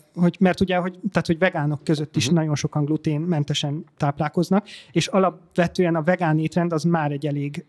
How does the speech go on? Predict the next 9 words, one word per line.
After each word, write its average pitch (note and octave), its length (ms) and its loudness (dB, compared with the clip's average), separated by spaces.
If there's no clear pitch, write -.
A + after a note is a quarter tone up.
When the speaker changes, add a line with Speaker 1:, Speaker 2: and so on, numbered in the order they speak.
Speaker 1:
ugye, D3 280 -2
ö, D3 360 -2
restriktív D#3 800 0
Speaker 2:
Mhm, C3 120 -4
igen, D3 240 0
Speaker 1:
diéta. D#3 200 2
Speaker 2:
igen. F3+ 200 0
Speaker 1:
Tehát, D#3+ 160 0
hogy D#3 180 0